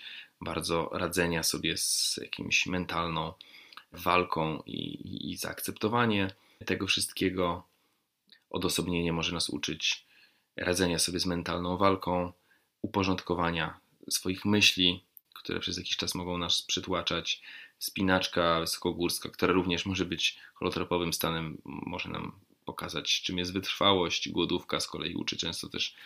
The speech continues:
wstrzemięźliwości. To są takie dodatki charakterystyczne dla danych konkretnych metod.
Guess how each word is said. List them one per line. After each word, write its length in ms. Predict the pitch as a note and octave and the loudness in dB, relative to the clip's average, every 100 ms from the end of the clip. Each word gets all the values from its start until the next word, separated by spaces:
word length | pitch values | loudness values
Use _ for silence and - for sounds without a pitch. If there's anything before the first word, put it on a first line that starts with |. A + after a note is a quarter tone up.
| - - | -20 -6
wstrzemięźliwości. 800 | - - A2 A2 G2+ G2 G2 - | 0 4 6 6 4 4 4 2
To 80 | - | -2
są 140 | G2 | -4
takie 220 | F#2+ F#2 F#2 | -4 -4 0
dodatki 440 | F#2 F#2 F2+ F#2 | 6 6 4 -4
charakterystyczne 760 | F#2 F2 - F2+ - - - F2 | -4 -4 -4 -6 -4 -4 -4 -4
dla 120 | E2+ | -4
danych 340 | E2+ E2 - - - - - | -4 -4 -8 -14 -20 -20 -10
konkretnych 760 | - F2+ F2+ F2 D#2+ D#2+ - - - | -6 0 0 0 -4 -6 -10 -18 -2
metod. 500 | G2+ A2 C3 D#3 | 2 4 4 2